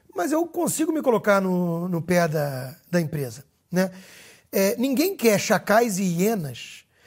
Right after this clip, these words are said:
é, a-, atiçando, ah, seus seguidores, né, pra te tratar como carniça e falando, "Venham,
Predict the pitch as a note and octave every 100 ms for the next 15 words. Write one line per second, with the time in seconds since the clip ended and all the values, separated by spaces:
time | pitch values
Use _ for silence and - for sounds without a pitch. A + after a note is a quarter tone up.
0 | - _ _ F#3 F3 F#3 G#3+ A3+ A3 G3
1 | A3 - - - C4 D4 G3+ D3+ B2 -
2 | _ _ _ _ - F3+ E3+ E3+ F#3+ G#3
3 | F#3+ G3 F3+ D#3+ F3+ C4 G3+ C3+ - -
4 | _ _ _ _ - F3+ F3+ - _ _
5 | G#3+ G#3+ G#3+ - A#3 A3+ G3 G#3+ G3+ A3
6 | G3 G3+ A#3 - B3+ C4 - A3+ G#3 D#3+
7 | G#3+ G#3+ E3 B2+